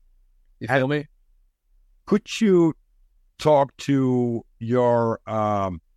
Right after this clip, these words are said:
Speaker 2: family and friends about these things that happened to you, or was it something that you had to deal with by yourself?
Speaker 1: Um, for most of my life, I dealt with it by myself because,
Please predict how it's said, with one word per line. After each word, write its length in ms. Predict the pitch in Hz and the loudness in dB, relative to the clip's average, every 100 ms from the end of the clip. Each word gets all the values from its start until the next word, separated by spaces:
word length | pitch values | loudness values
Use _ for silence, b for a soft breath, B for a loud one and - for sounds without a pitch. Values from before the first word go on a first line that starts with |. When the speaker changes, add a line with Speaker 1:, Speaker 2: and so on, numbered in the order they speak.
| _ _ _ | _ _ _
Speaker 2:
family 520 | - 135 131 131 120 | -4 0 0 0 0
and 180 | 110 101 | -2 -4
friends 680 | - 110 117 127 156 - - _ _ | -8 -2 -2 -2 -6 -10 -16 _ _
about 520 | 139 113 143 139 131 | -8 0 2 2 2
these 240 | 104 139 - | -2 -6 -6
things 300 | - 139 123 | -4 -4 -4
that 100 | 110 | -4
happened 360 | 117 123 123 - | 0 0 -4 -6
to 100 | 123 | -4
you, 220 | 123 131 | -2 -2
or 300 | 120 127 123 | 0 0 2
was 220 | 127 123 | 0 -2
it 80 | 123 | -6
something 460 | - 139 120 131 | -4 -4 -4 -4
that 300 | 123 123 - 131 | -2 -4 -4 -4
you 180 | 127 | -2
had 280 | 110 117 120 | 0 0 -2
to 400 | - 120 113 107 - _ _ _ _ _ _ _ _ _ _ | -4 -2 -2 -4 -12 _ _ _ _ _ _ _ _ _ _
deal 300 | 135 147 127 | 0 2 4
with 280 | 127 117 - | 2 0 -2
by 140 | 113 | 0
yourself? 680 | 113 107 - 123 87 73 - _ _ _ _ _ _ _ _ _ _ _ _ _ _ _ _ - _ - | 2 0 -4 -4 -4 -8 -18 _ _ _ _ _ _ _ _ _ _ _ _ _ _ _ _ -20 _ -8
Speaker 1:
Um, 800 | 151 143 165 175 185 196 190 185 _ _ _ _ | -6 -2 -2 0 0 0 -2 -8 _ _ _ _
for 140 | - 160 | -4 2
most 300 | 165 190 - | 4 2 0
of 60 | |
my 140 | 170 147 | 0 0
life, 480 | 139 160 170 - _ _ _ _ _ | 2 0 0 -4 _ _ _ _ _
I 160 | 131 | -4
dealt 320 | 123 143 143 147 | -2 2 2 2
with 140 | 143 | 0
it 100 | 131 | -2
by 140 | 135 | -2
myself 580 | 131 120 - 135 143 139 - | -2 -6 -4 -2 -2 -4 -8
because, 800 | 123 - 131 123 120 110 - | -8 -6 -4 -4 -6 -8 -16